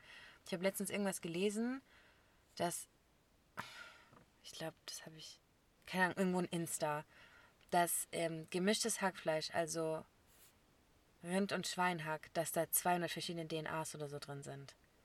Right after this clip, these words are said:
Also überleg mal, was für eine Massentierhaltung stattfindet. Und das alles, weil die Menschen nicht zu sättigen sind. Die wollen immer und immer mehr.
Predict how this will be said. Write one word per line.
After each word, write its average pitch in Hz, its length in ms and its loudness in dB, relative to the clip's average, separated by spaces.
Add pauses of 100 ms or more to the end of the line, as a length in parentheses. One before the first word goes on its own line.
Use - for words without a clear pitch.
(440)
Also 156 280 -2
überleg 165 760 4
mal, 165 320 2
was 165 200 0
für 180 80 -2
eine 180 140 2
Massentierhaltung 170 1080 4
stattfindet. 147 640 -4 (420)
Und 175 180 0
das 240 160 8
alles, 247 340 8
weil 185 140 6
die 180 80 0
Menschen 208 480 6
nicht 226 320 4
zu 208 80 0
sättigen 180 480 4
sind. 147 260 -6
Die 165 100 -4
wollen 185 300 4
immer 233 440 4
und 175 260 -8
immer 214 280 4
mehr. 175 320 2